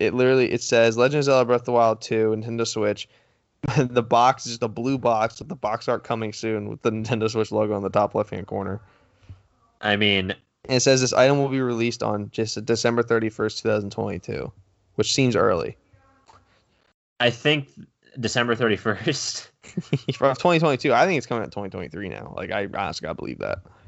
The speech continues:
Speaker 2: Well, I think, I think that's just a placeholder date, like a
Speaker 1: It
Speaker 2: December
Speaker 1: is,
Speaker 2: thir-,
Speaker 1: it is.
Speaker 2: like, that's what to say. So you think it's, you think it's gonna go all the way to th-, twenty-three?
Speaker 1: We'll, we'll talk about that another time. We, uh, this will be a three-hour episode if we
Speaker 2: Oh,
Speaker 1: talk
Speaker 2: thi-, I was gonna
Speaker 1: about
Speaker 2: say,
Speaker 1: it
Speaker 2: this
Speaker 1: again.
Speaker 2: is new, this is news to me. Oh, no.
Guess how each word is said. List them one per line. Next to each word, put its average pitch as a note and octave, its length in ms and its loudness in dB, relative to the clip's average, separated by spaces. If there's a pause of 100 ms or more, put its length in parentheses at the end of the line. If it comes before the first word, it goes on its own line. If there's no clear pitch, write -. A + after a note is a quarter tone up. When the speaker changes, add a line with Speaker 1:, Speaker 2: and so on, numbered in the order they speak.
(100)
Speaker 2:
Well, A2+ 160 -6
I A#2 120 4
think, A#2+ 420 -2 (100)
I A#2 80 2
think B2+ 160 -2
that's A2+ 120 0
just G#2 140 -10
a - 20 -12
placeholder E2 560 -10
date, D#2+ 260 -8
like F2 160 -8
a - 40 -8
Speaker 1:
It C3 80 0
Speaker 2:
December B2+ 280 4
Speaker 1:
is, G2+ 100 -6
Speaker 2:
thir-, - 100 0
Speaker 1:
it A#2+ 80 0
is. F#2+ 180 0
Speaker 2:
like, F#2 200 -4 (260)
that's F#2+ 160 -10
what F2+ 80 -12
to - 60 -18
say. - 280 -10
So - 260 -12
you A2 160 2
think C#3+ 200 2
it's, A#2+ 200 -2 (220)
you G#2+ 120 -4
think A2+ 160 0
it's E2+ 100 -4
gonna E2+ 160 -8
go E2+ 200 -2
all E2+ 120 -2
the E2 80 -4
way E2 140 -2
to E2 80 -6
th-, - 260 -18
twenty-three? G#2 640 -4 (260)
Speaker 1:
We'll, C3 460 2 (100)
we'll B2+ 300 0
talk A2+ 320 -4
about G#2+ 200 -4
that G#2 200 0
another G2+ 240 -6
time. G2 400 -4
We, G#2+ 160 2
uh, G2+ 220 2
this A2 180 -2
will A2+ 80 2
be G#2+ 140 0
a - 20 -2
three-hour G2+ 380 -6
episode G2+ 300 -4
if A2+ 140 2
we C3 60 8
Speaker 2:
Oh, A#2+ 60 6
Speaker 1:
talk G2+ 100 4
Speaker 2:
thi-, D3 140 2
I A2+ 100 4
was E3 80 6
gonna D3 100 4
Speaker 1:
about G#2 80 -2
Speaker 2:
say, G2 120 0
Speaker 1:
it F2 60 -4
Speaker 2:
this D3 180 2
Speaker 1:
again. A2+ 80 -2
Speaker 2:
is G2+ 100 -4
new, B2 400 0
this E3 200 -2
is G2+ 120 -8
news A#2 300 0
to A2 120 -4
me. C3 320 -2
Oh, D3+ 140 0
no. A#2+ 720 0